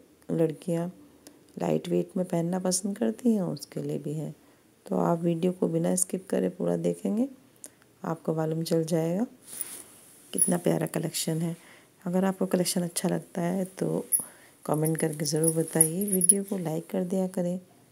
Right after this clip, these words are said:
और साथ ही चैनल को सब्सक्राइब भी कर दिया करें।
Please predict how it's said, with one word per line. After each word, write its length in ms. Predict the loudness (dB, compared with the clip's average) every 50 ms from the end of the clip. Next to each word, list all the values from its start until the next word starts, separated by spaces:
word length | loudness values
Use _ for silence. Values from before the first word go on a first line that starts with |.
| -20 -20 -20 -20 -18 -12
और 300 | -10 -8 -6 -6 -6 -6 -4 -4
साथ 320 | -2 -2 -2 -4 -6 -6
ही 120 | -6 -4
चैनल 280 | -2 -2 -2 -2 -2 -4
को 120 | -4 -4
सब्सक्राइब 580 | -4 -2 -2 -2 -2 -2 -2 0 2 2 2 2
भी 100 | 2 0
कर 140 | 0 0 -2
दिया 260 | -2 -2 -4 -4 -4
करें। 300 | -4 -4 -6 -6 -6 -8